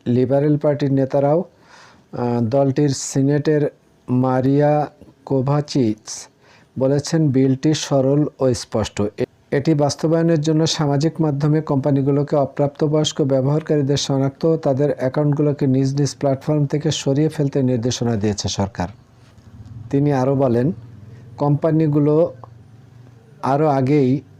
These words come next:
এমন পদক্ষেপ নেওয়া উচিত ছিল, তবে শিশুদের সোশ্যাল মিডিয়া থেকে নিষিদ্ধ করা হলে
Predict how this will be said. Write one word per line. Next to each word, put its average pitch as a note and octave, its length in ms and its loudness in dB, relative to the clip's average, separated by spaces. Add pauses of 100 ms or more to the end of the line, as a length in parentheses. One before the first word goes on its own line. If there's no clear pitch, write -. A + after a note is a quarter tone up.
(120)
এমন C#3+ 260 0
পদক্ষেপ D3 540 -2
নেওয়া C3 180 2
উচিত G#2+ 300 -2
ছিল, F2+ 320 -2 (420)
তবে B2 220 0
শিশুদের C#3+ 560 0 (400)
সোশ্যাল E3 440 -2
মিডিয়া D#3 360 2
থেকে D3+ 320 0
নিষিদ্ধ D3+ 480 0
করা C#3 260 0
হলে C3 340 2